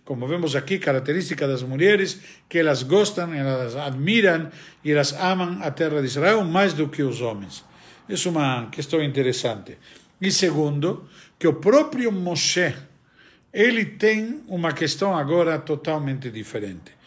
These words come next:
Moshe, ele nos ensina aqui uma questão que ele não sabe. A Torá nos conta que Moshe não sabe qual a lei, certo? Quando elas reclamam com Moshe, e Moshe diz,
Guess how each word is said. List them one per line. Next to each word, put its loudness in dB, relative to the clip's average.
Moshe, 0
ele 0
nos -4
ensina 0
aqui -4
uma 0
questão 0
que 4
ele 8
não 4
sabe. 2
A -6
Torá 2
nos 0
conta 2
que -4
Moshe 4
não 0
sabe 6
qual 8
a 6
lei, 2
certo? 4
Quando 0
elas 4
reclamam 2
com -2
Moshe, -4
e -2
Moshe -2
diz, 2